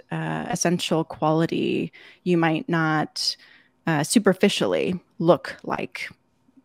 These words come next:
you know, what the producers or writer or director had in mind for a particular charac-, you know, a character. You might, for whatever reason, your physical appearance evokes something in audiences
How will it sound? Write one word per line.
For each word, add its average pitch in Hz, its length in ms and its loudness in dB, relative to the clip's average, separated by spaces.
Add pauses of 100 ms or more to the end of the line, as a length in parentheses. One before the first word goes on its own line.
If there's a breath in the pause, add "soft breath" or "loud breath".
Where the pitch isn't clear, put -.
(500)
you 170 180 0
know, 147 160 -2
what 151 200 -4
the - 80 -6
producers 160 600 2
or 151 100 0
writer 156 540 2
or 151 80 0
director 147 360 -2
had 151 180 -2
in 147 100 -2
mind 147 460 -4
for - 120 -4
a - 40 -2
particular 170 420 -2
charac-, - 440 -4
you 156 180 -2
know, 156 180 -2 (140)
a 165 60 -2
character. - 580 -6 (540 loud breath)
You 170 160 4
might, 151 600 2 (1300 soft breath)
for 196 120 6
whatever 175 420 8
reason, 160 400 4
your 147 120 4
physical 160 480 0
appearance - 800 -2
evokes 160 720 0 (260)
something 147 760 0
in 165 80 0
audiences 190 1000 -4